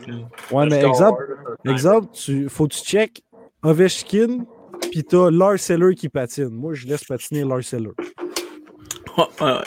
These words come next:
Speaker 1: c'est sûr.
Speaker 3: C'est
Speaker 1: T'as,
Speaker 3: sûr.
Speaker 1: t'as, t'as pas ben, ben d'options. <laughs> Euh, t'as-tu une routine d'avant-match ?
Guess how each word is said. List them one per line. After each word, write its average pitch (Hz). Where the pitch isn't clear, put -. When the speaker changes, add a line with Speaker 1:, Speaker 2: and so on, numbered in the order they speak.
Speaker 1:
c'est 127
sûr. -
Speaker 3:
C'est 131
Speaker 1:
T'as, 139
Speaker 3:
sûr. 135
Speaker 1:
t'as, 139
t'as 147
pas 151
ben, 147
ben 147
d'options. -
<laughs> -
Euh, 156
t'as-tu 160
une 190
routine 170
d'avant-match ? 139